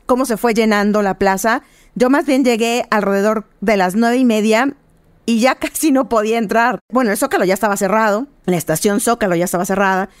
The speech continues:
entonces ya casi no podía entrar por veinte de noviembre. Ya empezaba la gente a, a, a llenar, pues,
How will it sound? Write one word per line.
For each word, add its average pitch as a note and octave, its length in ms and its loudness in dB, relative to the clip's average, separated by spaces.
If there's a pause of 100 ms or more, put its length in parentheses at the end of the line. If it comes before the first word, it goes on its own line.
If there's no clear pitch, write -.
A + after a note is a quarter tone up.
entonces A3 220 0
ya A#3 100 2
casi C4 320 0
no B3 160 2
podía A3 260 2
entrar G3+ 460 0 (340)
por G3+ 420 2
veinte G#3+ 380 0
de A#3 100 2
noviembre. G3 640 2 (200)
Ya F#3+ 320 0
empezaba A#3+ 560 0
la A3 100 -2
gente A3 480 -2
a, F3+ 460 0
a, F#3 80 0
a F#3 60 2
llenar, G#3+ 560 0 (120)
pues, G3+ 260 -6